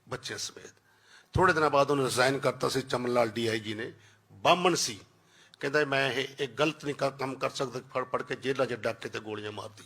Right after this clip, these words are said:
ਹੈ।" ਇਹੋ ਜਿਹੇ ਬੰਦੇ ਵੀ ਸੀ। ਯਾਨੀ ਹਰ ਕੌਮ 'ਚ ਚੰਗੇ ਵੀ ਬੰਦੇ ਹੁੰਦੇ ਆ ਤੇ ਮਾੜੇ ਵੀ ਹੁੰਦੇ ਆ। ਸਾਡੇ ਵਿੱਚ ਅੱਜ ਵੀ ਗਦਾਰ ਹੈ, ਉਹਨਾਂ ਨਾਲੋਂ ਵੀ ਮਾੜੇ ਆ। ਤੇ ਕਈ ਵਾਰੀ ਉਹ ਵੀ ਲੋਕ ਕੰਮ ਆਉਂਦੇ ਜਿਨ੍ਹਾਂ ਨੂੰ ਅਸੀਂ ਬੁਰਾ ਸਮਝਦੇ ਹਾਂ, ਉਹ ਵੀ ਸਾਡੀ ਮਦਦ ਕਰ ਜਾਂਦੇ। ਐਸੇ ਬੰਦੇ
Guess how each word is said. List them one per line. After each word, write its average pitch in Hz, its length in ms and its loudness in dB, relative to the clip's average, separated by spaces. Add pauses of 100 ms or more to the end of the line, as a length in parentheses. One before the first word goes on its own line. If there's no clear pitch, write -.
ਹੈ।" - 40 -20 (500)
ਇਹੋ 170 140 6
ਜਿਹੇ 156 120 0
ਬੰਦੇ 110 260 -4
ਵੀ 101 100 -16
ਸੀ। - 200 -8 (1300)
ਯਾਨੀ 220 280 6
ਹਰ 233 180 6
ਕੌਮ 240 260 6
'ਚ 254 80 0
ਚੰਗੇ 196 460 6
ਵੀ 262 100 4
ਬੰਦੇ 196 300 8
ਹੁੰਦੇ 185 260 8
ਆ 185 60 10
ਤੇ 202 120 4
ਮਾੜੇ 143 340 2
ਵੀ 139 80 -6
ਹੁੰਦੇ 110 220 -12
ਆ। - 140 -20 (400)
ਸਾਡੇ 151 340 6
ਵਿੱਚ 185 240 2
ਅੱਜ 156 120 2
ਵੀ 196 120 2
ਗਦਾਰ 170 340 8
ਹੈ, 165 60 4
ਉਹਨਾਂ 185 180 2
ਨਾਲੋਂ 175 180 2
ਵੀ 151 60 -8
ਮਾੜੇ 131 220 -4
ਆ। - 40 -14 (2000)
ਤੇ 165 80 0
ਕਈ 180 200 2
ਵਾਰੀ 180 220 4
ਉਹ 220 220 4
ਵੀ 220 100 0
ਲੋਕ 175 260 2
ਕੰਮ 156 240 6
ਆਉਂਦੇ 147 220 4
ਜਿਨ੍ਹਾਂ 156 260 -2
ਨੂੰ 147 100 -2
ਅਸੀਂ 139 200 -6
ਬੁਰਾ 131 320 4
ਸਮਝਦੇ 143 380 -2
ਹਾਂ, 139 140 -2
ਉਹ 151 100 2
ਵੀ 151 100 -2
ਸਾਡੀ 123 260 -2
ਮਦਦ 120 260 -8
ਕਰ 117 160 -6
ਜਾਂਦੇ। 107 320 -8 (140)
ਐਸੇ 143 260 -4
ਬੰਦੇ 120 400 -8